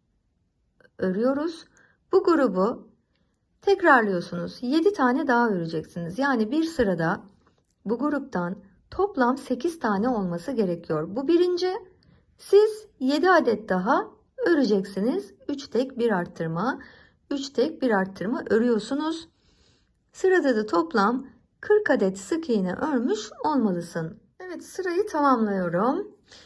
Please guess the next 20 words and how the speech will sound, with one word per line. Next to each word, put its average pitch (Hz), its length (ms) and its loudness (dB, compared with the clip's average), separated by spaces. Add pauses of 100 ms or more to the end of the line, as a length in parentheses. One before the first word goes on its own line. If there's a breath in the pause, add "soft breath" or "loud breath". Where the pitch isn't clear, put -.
(200 loud breath)
Yeni 381 240 0
sıraya 190 360 -2
başlayacağız. 330 800 2
Yedinci 269 480 2
sıradayız. 185 800 0 (400 soft breath)
Sadece 285 840 0 (220)
kırk 403 300 -4
tane 208 420 0
düz 339 220 0
sık - 480 -10
iğne 185 280 -4
örelim. 320 480 -4 (680 soft breath)
Sıra 392 300 2
sonunda 262 640 0 (280)
buluşalım. 262 640 0
Tek 339 220 -4
tek 226 180 -2
örüyorsunuz. 330 720 -4 (500 soft breath)
Kırk 339 280 -6
tane 240 460 0